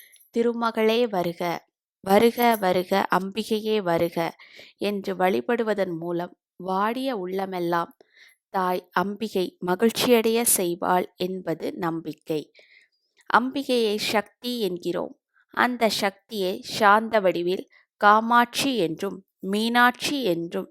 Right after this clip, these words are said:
விஷாலாட்சி என்றும், உண்ணாமலை தாயார் என்றும், அகிலாண்டேஸ்வரி, புவனேஸ்வரி, திரிபுர சுந்தரி, காந்திமதி, பெரிய நாயகி, தையல் நாயகி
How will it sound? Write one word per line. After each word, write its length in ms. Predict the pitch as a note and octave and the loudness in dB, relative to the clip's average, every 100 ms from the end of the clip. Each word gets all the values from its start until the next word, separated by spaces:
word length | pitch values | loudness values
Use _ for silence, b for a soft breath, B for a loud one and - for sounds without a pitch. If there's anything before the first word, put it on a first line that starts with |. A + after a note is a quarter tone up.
| - | -14
விஷாலாட்சி 920 | G3 G3 A#3+ B3+ C4 B3 A#3+ - C4 B3+ | -12 -4 2 2 4 2 0 -4 -6 -2
என்றும், 400 | F#3+ F3 G3+ - B B B B B | -4 -4 -8 -12 B B B B B
உண்ணாமலை 640 | A3 A3+ A#3 A3+ A3 G#3+ G#3 | -4 0 4 4 4 0 0
தாயார் 500 | - F#3+ G3+ A3+ B3 | 2 4 4 4 2
என்றும், 360 | G#3+ F#3+ F#3+ G3 - | 0 -4 -8 -8 -4
அகிலாண்டேஸ்வரி, 1000 | F3 F#3+ G3 F#3+ G3 G3 G3+ A3+ A#3+ C#4+ _ b b b | -2 0 0 0 -2 -6 -4 -6 -6 -8 _ b b b
புவனேஸ்வரி, 720 | F#3 F#3+ G3+ G3 G3+ - G#3 C4+ - _ _ - | 0 2 2 0 -2 -4 -4 -6 -10 _ _ -6
திரிபுர 400 | G3+ G3+ G3 G3 G3 | -2 -2 -2 -4 -4
சுந்தரி, 520 | - G3+ G3+ G3+ B3 D#4 - | -4 -4 -4 -4 -6 -8 -4
காந்திமதி, 680 | G3 F3+ F#3+ F#3 F3+ F3 E3+ C3+ b b b _ A3 | 4 6 6 2 -4 -4 -4 -8 b b b _ 4
பெரிய 280 | A3 A3 G3+ | 4 4 0
நாயகி, 560 | F#3 F3 E3+ E3 - C4 - - | 0 0 -2 -6 -10 -12 -8 0
தையல் 460 | G#3+ G#3 A3 G#3 G3 | 2 2 2 2 4
நாயகி 540 | F3 E3+ E3+ - | 2 2 -2 -6